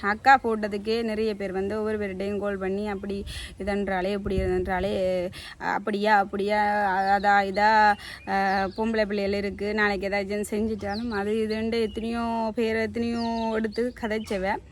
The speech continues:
அப்படி கதைக்கிறவ வந்து இப்ப எனக்கும் கதைக்கலாம். அப்படி கதைக்கிறவ அவை வீட்டை எடுத்து க-, சொல்லாம, உம், அஹ், நான் இப்ப வந்து அச்சுவேலியில தான் நிக்கிறேன்.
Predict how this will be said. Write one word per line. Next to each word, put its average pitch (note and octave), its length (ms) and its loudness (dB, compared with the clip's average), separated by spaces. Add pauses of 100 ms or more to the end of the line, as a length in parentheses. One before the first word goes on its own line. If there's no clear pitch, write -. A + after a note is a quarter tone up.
(160)
அப்படி A#3+ 520 2
கதைக்கிறவ A3 720 0
வந்து G#3 280 2
இப்ப A3 180 0
எனக்கும் G#3+ 440 -2
கதைக்கலாம். A3 600 -2 (380)
அப்படி A3+ 320 -2
கதைக்கிறவ A#3 520 2
அவை A#3 200 4
வீட்டை A#3 320 0
எடுத்து G#3+ 300 -4
க-, A3+ 420 -2
சொல்லாம, G3+ 500 0 (400)
உம், F3+ 400 -2 (540)
அஹ், G3 240 0
நான் G#3+ 180 2
இப்ப A3 160 0
வந்து A3 220 0
அச்சுவேலியில G#3+ 600 0
தான் A3+ 200 -2
நிக்கிறேன். G#3+ 440 -4